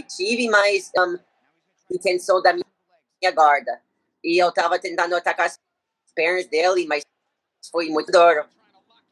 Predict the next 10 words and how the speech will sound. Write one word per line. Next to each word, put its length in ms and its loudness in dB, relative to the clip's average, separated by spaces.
Quase 260 2
eu 80 0
chegou 400 0
com, 300 0
cheguei 340 -2
com 100 -4
uma, 360 0
o 100 2
pé 220 0
no, 160 -4